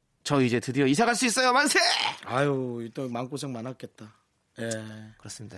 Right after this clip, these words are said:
Speaker 1: 요즘
Speaker 2: 이게 좀 요즘 다 같이 겪는 거니까요.
Speaker 1: 네.
Speaker 2: 근데 어떻게 또 빠른 해결은 아니었지만 그래도 해결이 되셨군요.
Speaker 1: 네, 집이
Speaker 2: 예.
Speaker 1: 나가면 좋죠.
Speaker 2: 예.
Speaker 1: 네.
Speaker 2: 그러니까요. 예. 어떤 또 새로 이사 가시면
Speaker 1: 네.
Speaker 2: 그곳에서 새로운 마음으로,
Speaker 1: 음.
Speaker 2: 예, 다음 꿈을 향해서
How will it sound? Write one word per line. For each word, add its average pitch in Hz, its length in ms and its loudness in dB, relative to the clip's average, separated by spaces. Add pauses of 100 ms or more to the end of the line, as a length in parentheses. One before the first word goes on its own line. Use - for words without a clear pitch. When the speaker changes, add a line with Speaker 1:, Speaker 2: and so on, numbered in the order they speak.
Speaker 1:
요즘 113 320 -10
Speaker 2:
이게 151 260 -2
좀 202 140 0
요즘 175 220 4
다 202 200 4
같이 170 260 2
겪는 190 280 4
거니까요. 156 640 4
Speaker 1:
네. 113 320 -6
Speaker 2:
근데 170 140 4
어떻게 165 340 4
또 160 240 2
빠른 202 240 6
해결은 190 300 6
아니었지만 156 440 4
그래도 135 160 -2
해결이 160 280 0
되셨군요. 107 640 -8
Speaker 1:
네, 139 260 -4
집이 127 160 0
Speaker 2:
예. 127 80 0
Speaker 1:
나가면 117 720 -6
좋죠. 120 720 -16
Speaker 2:
예. 131 260 2 (220)
Speaker 1:
네. 110 240 -18 (100)
Speaker 2:
그러니까요. 113 720 -8
예. 127 260 -2 (160)
어떤 131 280 -4
또 160 140 4
새로 190 440 8
이사 165 160 4
가시면 135 640 4 (100)
Speaker 1:
네. 120 220 -8
Speaker 2:
그곳에서 147 480 6
새로운 185 400 6
마음으로, 127 480 4 (200)
Speaker 1:
음. 127 40 -8
Speaker 2:
예, 120 200 -2
다음 202 360 6
꿈을 170 260 0
향해서 113 400 -6